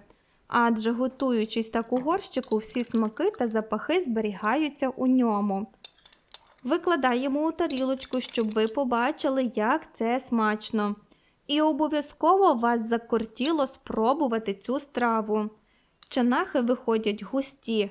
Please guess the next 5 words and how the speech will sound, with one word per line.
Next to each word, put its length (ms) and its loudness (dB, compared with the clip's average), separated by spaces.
насичені, 880 -2
Сметанкова 720 0
заливка 540 -2
додає 460 0
вершковості, 1040 -2